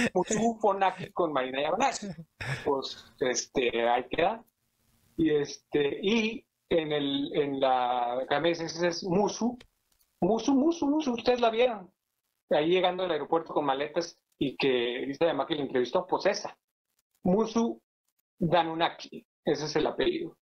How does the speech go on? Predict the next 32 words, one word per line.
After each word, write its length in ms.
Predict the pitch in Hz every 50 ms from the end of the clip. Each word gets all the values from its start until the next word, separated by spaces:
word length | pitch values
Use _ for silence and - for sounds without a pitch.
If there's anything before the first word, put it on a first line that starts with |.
| _ _ _ _ _ _ _ _ _ _ _
Y 140 | - 160 156
entonces, 760 | 156 151 147 - 170 170 170 165 - 175 170 170 - - - _
eso 300 | - 160 160 156 - 160
sería 280 | - 156 143 143 151 143
más 140 | 143 139 -
o 40 | 143
menos, 300 | 143 - - - - -
pues, 280 | - - - - - - -
nomás 220 | 151 143 143 143
por 140 | - - 175
ponerles 320 | 165 156 151 156 160 160 160
el 80 | 139
ejemplo, 300 | 123 170 175 175 175 165 147
ya 120 | 147 147
no 100 | 156 165
me 140 | 160 160 156
fui 120 | - 165 160
muy 140 | 160 160 160
largo, 380 | 165 170 170 170 214 208 - _ _ _ _ _ _
de 220 | - 156 139 - -
cómo 280 | - 151 151 156 160 160
es 160 | 156 147 147
la 220 | 156 160 151 151
cosa 200 | - 151 147 175
de 60 | 160 143
los 80 | 131
nombres, 400 | 147 156 160 165 175 170 - -
hay 280 | 151 131 135 135 139 139
un 80 | 135
juego 320 | - - 170 151 - 147 147
de 60 | 147
palabras, 420 | 147 151 160 175 196 233 - -